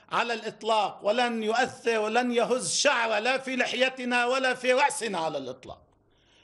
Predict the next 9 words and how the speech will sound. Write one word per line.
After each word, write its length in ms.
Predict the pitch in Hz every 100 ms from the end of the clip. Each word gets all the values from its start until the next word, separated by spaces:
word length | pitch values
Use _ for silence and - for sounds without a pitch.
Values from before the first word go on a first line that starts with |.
| _ _
كل 200 | 349 392
هاي 180 | 269 262
التهديدات 720 | 233 233 196 196 196 214 190
تبعكم. 440 | 165 147 110 - - _ _ _ _ _ _ _ _ _ _ _ _ _ _ _ _ _ _ _ _ _
نحن 400 | 156 247 220 233
بالنسبة 540 | 220 220 277 - 247 220
إلينا 500 | 220 214 226 247 220
الآن 560 | 202 196 247 285 285 240 - _ _ _ _ _ _ _ _ _ _ -
نواكب، 640 | 160 214 254 254 233 196